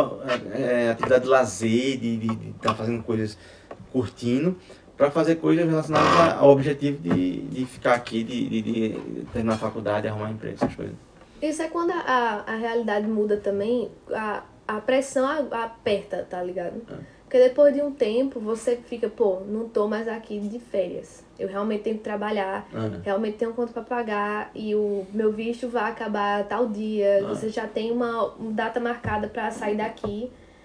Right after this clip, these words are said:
Speaker 2: É quando o seu, sua mente muda e fez, "Porra, agora, né, tem que me levar a sério."
Speaker 1: É.
Speaker 2: Isso é outra forma de viver fora do Brasil, porque eu
Speaker 1: E tu, qual era a
Speaker 2: tem
Speaker 1: tua
Speaker 2: duas
Speaker 1: expectativa?
Speaker 2: formas.
Speaker 1: Quando, antes de tu vir pra cá?
Speaker 2: Ah, tava,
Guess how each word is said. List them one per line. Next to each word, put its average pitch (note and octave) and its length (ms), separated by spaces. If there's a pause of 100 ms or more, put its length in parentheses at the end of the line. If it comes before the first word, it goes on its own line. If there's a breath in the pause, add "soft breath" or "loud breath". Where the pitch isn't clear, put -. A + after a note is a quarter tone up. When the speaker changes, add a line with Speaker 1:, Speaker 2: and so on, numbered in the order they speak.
(160 soft breath)
Speaker 2:
É G#3 120
quando A#3 300
o A3+ 40
seu, A3+ 680 (600)
sua A#3+ 220
mente A#3 340
muda A3 260
e A3 60
fez, G3+ 200
"Porra, F#3+ 340 (800)
agora, G3 420
né, A3+ 220 (120)
tem G3+ 140
que - 140
me G#3 120
levar G#3 340
a C4 40
sério." F#3+ 460 (560)
Speaker 1:
É. F3+ 120 (120)
Speaker 2:
Isso A3 240
é A3 80
outra C4+ 300
forma D#4 320
de C#4+ 80
viver C#4 560
fora B3+ 200
do B3 120
Brasil, C4+ 580
porque - 220
eu G2 80 (200)
Speaker 1:
E D3 120
tu, C#3+ 360
qual C#3+ 120
era D3 80
a G#3+ 40
Speaker 2:
tem D3+ 80
Speaker 1:
tua - 100
Speaker 2:
duas - 120
Speaker 1:
expectativa? A3+ 420
Speaker 2:
formas. - 140 (720)
Speaker 1:
Quando, A#2 200 (100)
antes A2+ 220
de G#2+ 60
tu A#2 120
vir G#2+ 140
pra A2 120
cá? A2 220
Speaker 2:
Ah, A#3+ 40
tava, A#3+ 640